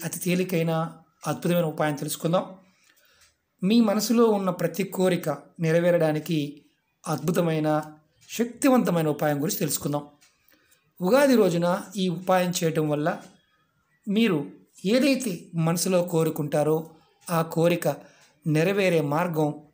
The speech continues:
మీకు తెలుస్తుంది. అంటే, ఈ ఉపాయం చేయడం వల్ల మీ మనసులో ఉన్న ఎటువంటి కోరికైనా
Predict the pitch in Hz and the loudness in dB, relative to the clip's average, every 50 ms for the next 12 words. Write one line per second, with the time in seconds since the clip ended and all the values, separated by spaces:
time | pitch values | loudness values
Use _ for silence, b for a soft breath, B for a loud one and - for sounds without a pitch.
0 | _ - 170 165 156 - 151 139 139 - - 151 127 143 143 - - _ _ _ | _ -6 -6 -4 -2 -2 -2 -2 -2 -4 -6 -6 -6 -6 -10 -14 -20 _ _ _
1 | _ _ _ _ _ _ _ - 185 170 160 170 156 151 - B B B B B | _ _ _ _ _ _ _ -6 -4 -2 0 0 -2 -2 -6 B B B B B
2 | B B - 269 254 254 240 240 247 311 320 330 320 - - 214 196 170 165 160 | B B 2 4 4 6 4 4 2 2 2 2 2 0 0 0 2 2 2 2
3 | 156 151 147 143 151 - - - b b b b b b b b _ - 190 196 | 0 2 0 0 -2 -2 -6 -14 b b b b b b b b _ -4 -2 0
4 | 190 180 185 196 - 214 220 202 185 175 170 160 156 156 - - 180 196 190 - | 0 0 0 0 0 2 2 4 2 2 0 0 -2 -4 -6 -6 -6 -2 0 2
5 | 240 254 262 247 247 - 262 240 - - 196 185 185 185 185 180 170 165 165 165 | 4 4 4 4 4 2 0 -2 0 2 2 2 2 2 2 0 2 2 2 0